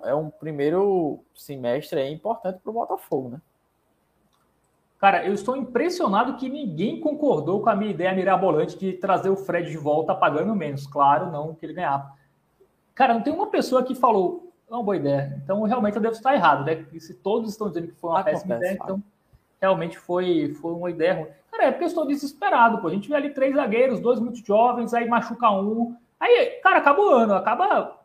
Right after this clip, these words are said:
Speaker 2: aí joga um clássico ali nas semifinais com dois meninos.
Speaker 1: Aí tem que improvisar.
Speaker 2: A galera,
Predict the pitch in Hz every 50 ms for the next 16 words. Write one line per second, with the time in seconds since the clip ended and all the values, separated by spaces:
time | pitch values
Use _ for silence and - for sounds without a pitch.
0 | _ - - 233 277 247 - 233 262 269 277 269 269 262 233 - 247 240 233 233
1 | 233 - - 240 226 214 214 220 220 208 208 233 214 208 220 220 202 208 208 202
2 | 202 - - _ _ _ _ _ _ - - 220 208 170 214 220 202 208 214 202
3 | 190 208 220 240 254 254 240 165 151 - 170 160 151 - - 160 156 147 143 131
4 | 107 - 117 117 120 131 151 156 160 196 233 226 254 254 247 247 254 254 262 254
5 | 240